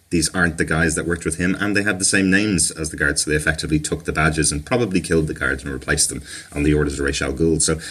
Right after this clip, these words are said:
nice use of the history of Gotham of, of some of the previous episodes. I like when they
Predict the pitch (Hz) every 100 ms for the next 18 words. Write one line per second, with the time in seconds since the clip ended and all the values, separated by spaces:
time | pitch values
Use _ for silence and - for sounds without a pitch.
0 | - 110 135 139 - 117 113 - - 90
1 | 78 90 101 - 87 76 82 80 78 73
2 | 76 85 - 90 80 76 95 78 76 73
3 | - 76 73 73 78 92 85 80 76